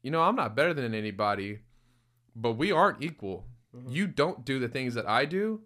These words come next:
Speaker 1: so no, we aren't equal.
Speaker 2: Mm-hmm.
Speaker 1: Doesn't mean I'm better than you, but I don't speak the same language that you speak.
Speaker 2: Yeah.
Speaker 1: I don't speak, 'It's the weekend, let's just drink all day on a Sunday and go get messed up at a tailgate.' I don't speak that language. I speak a totally different language
Speaker 2: Mm-hmm.
Speaker 1: of, like,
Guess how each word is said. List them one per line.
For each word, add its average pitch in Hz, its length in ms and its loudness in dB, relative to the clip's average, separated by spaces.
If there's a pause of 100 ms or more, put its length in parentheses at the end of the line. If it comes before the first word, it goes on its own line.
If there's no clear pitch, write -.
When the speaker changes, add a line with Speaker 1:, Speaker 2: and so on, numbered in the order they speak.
Speaker 1:
so 143 220 -4
no, 113 460 -2
we 143 180 -6
aren't 131 280 -2
equal. 92 360 -12
Speaker 2:
Mm-hmm. 120 140 -20
Speaker 1:
Doesn't 185 220 0
mean 190 100 0
I'm 147 160 2
better 175 200 4
than 120 160 -4
you, 101 260 -6 (120)
but 123 240 0 (100)
I 160 140 4
don't 226 200 -2
speak - 340 -8
the 175 60 -12
same 131 280 -6
language 101 380 -8
that 98 180 -10
you 98 80 -12
speak. - 400 -16
Speaker 2:
Yeah. 95 180 0
Speaker 1:
I 170 40 6
don't 208 160 2
speak, 190 360 -4
'It's - 160 -6
the 123 100 -2
weekend, 123 400 -2
let's 117 180 0
just 117 160 -6
drink 127 240 -4
all 113 100 2
day 110 160 -2
on 104 140 -4
a 104 60 -8
Sunday 104 440 -4
and 104 80 -8
go 110 140 -4
get 107 240 -8
messed 110 300 -6
up 110 140 -6
at 101 80 -4
a 101 40 -6
tailgate.' 101 520 -8 (560)
I 160 100 6
don't 247 160 2
speak 214 260 -8
that 170 220 0
language. 147 520 -4
I 156 280 4
speak 131 320 -8
a - 20 -8
totally 233 400 0
different 156 400 -4
language 127 520 -4
Speaker 2:
Mm-hmm. 120 280 -16
Speaker 1:
of, 113 160 2
like, 117 380 2